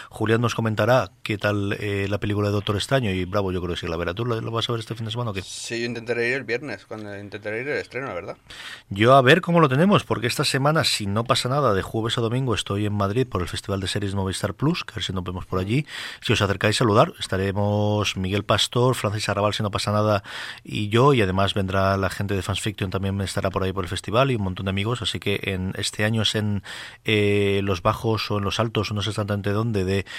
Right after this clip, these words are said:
Speaker 1: la estación de Chamartín. Hay hasta siete salas simultáneas montando cosas. Mirad la programación si vais a estar por, por Madrid el fin de semana, porque es una verdadera pasada. Tienen cuatro salas con proyecciones simultáneas, tres salas con charlas, conferencias y talleres simultáneos, más luego otra sala externa, más luego por las mañanas.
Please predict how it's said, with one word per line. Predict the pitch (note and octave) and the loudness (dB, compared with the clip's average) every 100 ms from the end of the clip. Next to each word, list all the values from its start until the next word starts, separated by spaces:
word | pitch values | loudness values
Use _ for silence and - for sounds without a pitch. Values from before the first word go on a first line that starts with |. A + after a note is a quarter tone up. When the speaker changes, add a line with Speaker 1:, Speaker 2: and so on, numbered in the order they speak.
| - - | -12 -4
Speaker 1:
la | G2+ F#2+ F#2+ F#2 F#2 | 2 4 4 4 2
estación | F#2+ A2+ G#2+ | 0 -2 -4
de | G#2 | -2
Chamartín. | G#2 G2 F#2+ D3+ D#3+ - - | -2 -2 0 0 -2 -8 -2
Hay | F#2 G2 | 0 0
hasta | F2+ G#2+ | -2 -4
siete | - - A2 G#2+ | -4 -2 -4 -2
salas | G#2 G2+ | -2 -2
simultáneas | G2+ F#2+ G#2+ G2+ | -4 -4 -2 -2
montando | F#2+ F2+ G2+ F#2+ | -2 -2 -4 -4
cosas. | G#2+ B2 G#2 | -4 -4 -6
Mirad | F#2+ F#2+ G2+ A2 | -6 -2 2 2
la | A2 | 2
programación | G2+ G2 F2 A2 A2+ - - - | 0 -2 -2 -2 -4 -6 -14 -12
si | - A2 | -4 0
vais | G2+ F#2 | 2 0
a | |
estar | G2 F#2+ | 0 -2
por, | G2+ F#2+ | -2 -2
por | - G2 | -2 0
Madrid | F#2 F#2+ F#2+ | 0 0 -2
el | - | -4
fin | F#2 | -6
de | |
semana, | - F#2 G#2+ | -4 -2 -2
porque | F#2 F2+ | -4 -6
es | |
una | F#2 | -4
verdadera | F2+ E2+ F2+ F2+ | -4 -2 0 0
pasada. | - G2 G2 | -2 -2 -2
Tienen | F#2+ G2 F#2+ - - - | 0 0 -2 -6 -16 2
cuatro | A#2 A#2 A#2 | 6 6 6
salas | B2 A#2 | 4 4
con | A#2 | 2
proyecciones | A2+ G#2 A2+ G#2+ | 2 2 0 0
simultáneas, | G#2+ G2+ A2+ A#2+ B2 - - - - | 0 2 2 4 2 0 -8 -18 2
tres | A2+ G#2+ | 4 6
salas | A#2 A#2 - | 6 4 4
con | A2 | 0
charlas, | - A2 G#2+ | 0 0 2
conferencias | - G#2 A2 A2 G#2+ A2 | 0 0 2 0 0 -2
y | |
talleres | G2+ G#2 G2+ - | -2 0 0 0
simultáneos, | G2+ F#2 F2+ A2+ A2+ A#2 - - - - | -2 -2 2 2 4 2 0 -8 -12 -2
más | G2 | 2
luego | G2+ | 2
otra | G#2 | 0
sala | G2 G#2 | 0 0
externa, | G2 - G#2+ G#2+ | 0 -2 0 0
más | F#2+ | 0
luego | G2 G2 | 0 -2
por | G2+ | -2
las | G2 | 0
mañanas. | G2 G#2+ A#2 | 2 2 2